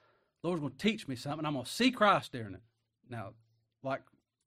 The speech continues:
Rebecca said, "If, if, if I be so, why am I thus? If there's life in me, why is this war going on?" He said, "Well, there's two nations in you." And he explained it to her. He loved, he took that child by the hand and explained something to her and gave her knowledge and understanding. She said, "Thank you, Lord." And she is still pregnant.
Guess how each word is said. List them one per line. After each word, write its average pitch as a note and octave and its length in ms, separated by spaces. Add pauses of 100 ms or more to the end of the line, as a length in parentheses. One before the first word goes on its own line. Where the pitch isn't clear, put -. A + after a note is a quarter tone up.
(160)
Rebecca C3+ 320
said, - 160
"If, A2+ 120
if, C#3+ 300
if C#3 200
I E3+ 120
be C#3+ 140
so, F#3+ 240
why C3+ 220
am A#2 100
I G2+ 120
thus? - 520
If - 60
there's F3 220
life F3 300
in C4 120
me, C4 100
why G#3 220
is G#3 60
this G#3 100
war D3+ 300
going A2 260
on?" G#2 240
He D#3+ 100
said, C#3+ 160
"Well, C#3+ 60
there's D3 80
two G3 140
nations G3 400
in G2+ 140
you." G#2+ 180 (400)
And F3 80
he - 20
explained A#3 440
it - 80
to D3 140
her. A#2 80
He E3+ 100
loved, G#3+ 260
he D#3 80 (140)
took B3 160
that B3 160
child E3+ 360
by F3+ 120
the G3 60
hand D3 200
and E3+ 100
explained G3+ 400
something - 160
to C3 80
her A2+ 60 (260)
and B2+ 100
gave F3 140
her D#3 80
knowledge F#3+ 400
and G3 80
understanding. F#3+ 460
She - 100
said, F3 180
"Thank A#3 220
you, C3+ 60
Lord." B2+ 260 (140)
And C#3 100
she C3+ 120
is A#2 100
still G#3 240
pregnant. E3+ 480